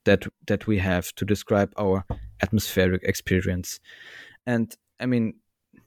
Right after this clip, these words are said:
maybe just to add to that, one, one other thing that I found really interesting in the analysis of, of Assassin's Creed Syndicate,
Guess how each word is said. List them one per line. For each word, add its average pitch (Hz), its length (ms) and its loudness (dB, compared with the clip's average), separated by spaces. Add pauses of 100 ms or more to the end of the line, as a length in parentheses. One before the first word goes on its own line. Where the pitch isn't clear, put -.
(380)
maybe 101 180 0
just 104 220 2
to - 140 -2
add 117 160 2
to 131 80 2
that, 104 200 -2
one, 113 380 0 (220)
one 120 200 -2
other 135 220 2
thing 131 260 -2
that 110 140 0
I 104 60 0
found 107 360 -2
really 131 320 0
interesting 117 760 0 (600)
in 123 180 0
the 107 80 2
analysis 101 460 2
of, 95 140 -4 (140)
of 107 260 2
Assassin's 104 460 0
Creed 101 140 -2
Syndicate, 104 480 0